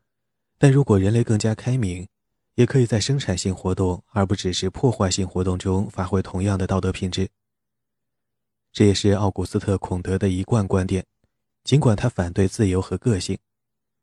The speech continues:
一旦道德观念进入生产领域，生产力以外的问题就变得突出起来。其中一个是雇主与工人的关系。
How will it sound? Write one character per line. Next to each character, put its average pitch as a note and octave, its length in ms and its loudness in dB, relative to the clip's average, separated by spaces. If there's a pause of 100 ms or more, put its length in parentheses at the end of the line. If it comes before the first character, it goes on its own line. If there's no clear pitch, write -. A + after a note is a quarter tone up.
(520)
一 C3 80 4
旦 C#3+ 140 6
道 C#3 160 4
德 G2 120 2
观 G#2+ 220 2
念 F#2+ 240 0
进 G2 180 0
入 F#2 120 0
生 A#2+ 180 -2
产 G2+ 180 -4
领 F2+ 160 -2
域， F2+ 240 -6 (280)
生 A2 180 2
产 F#2+ 180 0
力 F#2+ 200 2
以 F2+ 80 0
外 A2 180 0
的 G2 100 2
问 G2 140 2
题 F#2 320 -4
就 - 160 -4
变 F#2+ 180 -2
得 F2 60 -6
突 - 180 -2
出 B2+ 160 0
起 - 140 -4
来。 F2+ 140 -8 (1080)
其 - 140 0
中 C3+ 160 4
一 A#2 100 2
个 G#2+ 240 0
是 F#2+ 260 0
雇 G#2 220 2
主 F#2+ 240 -2
与 F2+ 120 -2
工 A2+ 200 0
人 G#2+ 160 0
的 F#2 80 -4
关 F#2 220 -2
系。 - 180 -6